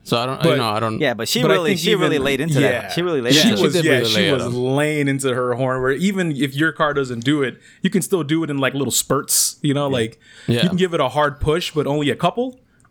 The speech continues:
Speaker 2: beep, beep, and then keep it moving, right? And that's it.
Speaker 1: Yeah.
Speaker 2: <laughs> So, but I, I read a little bit of the, the synopsis of the movie, and it really just talks about what you see in the trailer.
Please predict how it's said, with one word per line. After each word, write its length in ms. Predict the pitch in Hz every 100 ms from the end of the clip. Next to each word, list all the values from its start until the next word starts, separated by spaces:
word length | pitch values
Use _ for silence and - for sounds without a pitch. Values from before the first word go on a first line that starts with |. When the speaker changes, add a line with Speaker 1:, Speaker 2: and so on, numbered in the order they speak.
| -
Speaker 2:
beep, 180 | 381
beep, 200 | 392 381 392
and 100 | 165
then 120 | 165 170
keep 180 | 196
it 60 | 196
moving, 280 | 226 160 107
right? 220 | 127 175
And 80 | 165
that's 160 | 160 202
it. 240 | 151 - -
Speaker 1:
Yeah. 340 | - 101 - - 831 - -
Speaker 2:
<laughs> 100 | 220 - - - - - -
So, 580 | 156 - - 139 143 - - - - - 101 - 117 - -
but 140 | 139 143
I, 160 | 139 139
I 260 | 139 147
read 180 | 139 160
a 60 | 156
little 200 | 147 147
bit 200 | 135 131
of 300 | 127 123 120
the, 560 | 123 123 120 113 107 107 _ - _ _
the 100 | 131
synopsis 560 | 127 135 131 131 131 127
of 120 | 127
the 60 | 117
movie, 580 | 117 131 120 113 104 104 _ _ _
and 260 | - 123 127
it 140 | 151
really 200 | 165 196
just 180 | 139 135
talks 180 | 135 127
about 360 | 127 117 113 - 123 113
what 240 | 113 131 131
you 100 | 131
see 220 | 135 143
in 60 | 120
the 80 |
trailer. 540 | 104 - 120 147 175